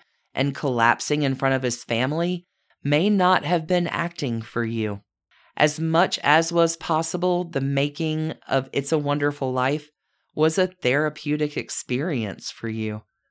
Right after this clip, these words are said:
It is, of course, one of the most successful and loved movies of all time. Although your acting career was back in full swing, your dedication and service to the military didn't end after the war.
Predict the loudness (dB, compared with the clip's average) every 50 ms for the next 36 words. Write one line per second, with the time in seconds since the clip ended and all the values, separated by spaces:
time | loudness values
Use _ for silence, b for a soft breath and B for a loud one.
0 | _ _ _ _ _ _ _ -2 0 2 4 4 4 2 2 -2 -2 -4 -4 0
1 | 2 2 2 0 -2 -2 0 0 0 0 -2 -2 -2 -2 0 0 0 0 -2 -2
2 | -4 -4 -4 -6 -4 -2 0 0 0 -2 -2 0 0 2 0 0 -4 _ _ -8
3 | -6 -4 -4 -2 0 0 -2 -2 -2 -6 -6 -4 -4 -2 -2 -4 -4 -6 -6 -8
4 | -6 -4 -2 -2 0 0 0 0 -2 -2 -6 -8 -6 -4 -4 -4 -4 -4 -6 -8
5 | -12 _ _ _ _ _ _ _ _ _ _ _ _ _ _ _ _ _ _ 6
6 | 8 8 10 8 8 8 6 6 8 6 6 6 4 0 0 0 0 2 4 6
7 | 6 6 6 4 4 4 4 4 4 4 6 6 6 6 4 0 -2 0 0 0
8 | 0 0 0 -4 -2 0 0 2 2 2 0 -2 -2 -4 B B B -2 0 0
9 | 2 2 2 2 2 0 0 0 0 2 2 2 2 2 2 0 0 -2 0 0
10 | 2 2 2 0 -2 -2 -2 0 0 2 2 2 2 2 2 0 0 0 0 2
11 | 2 2 0 0 0 0 0 0 0 -2 -2 0 0 0 0 0 -2 -4 -2 2
12 | 4 4 4 4 0 -4 -4 -2 -2 -2 0 0 2 2 0 0 -2